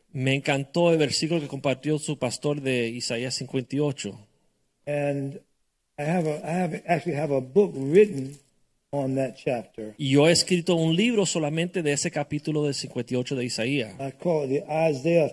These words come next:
Speaker 2: fifty-eight fast.
Speaker 1: Y le llamé el capítulo cincuenta y ocho de Isaías, el ayuno.
Speaker 2: In Job thirty-eight and verse one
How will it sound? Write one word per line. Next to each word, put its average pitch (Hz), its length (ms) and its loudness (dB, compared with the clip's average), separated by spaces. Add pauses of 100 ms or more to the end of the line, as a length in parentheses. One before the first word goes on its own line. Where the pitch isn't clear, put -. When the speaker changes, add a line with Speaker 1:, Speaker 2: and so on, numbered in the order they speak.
Speaker 2:
fifty-eight 143 720 -2 (100)
fast. 113 520 -6 (220)
Speaker 1:
Y 147 140 4
le 151 140 8
llamé 143 760 2
el 127 160 -4
capítulo 151 500 -2
cincuenta 131 440 -4
y 135 60 2
ocho 170 300 0
de 135 240 -2
Isaías, 147 720 -2
el 127 160 -2
ayuno. 123 600 0
Speaker 2:
In 160 180 2
Job 240 260 10
thirty-eight 202 420 10
and 160 120 2
verse 156 240 6
one 110 420 0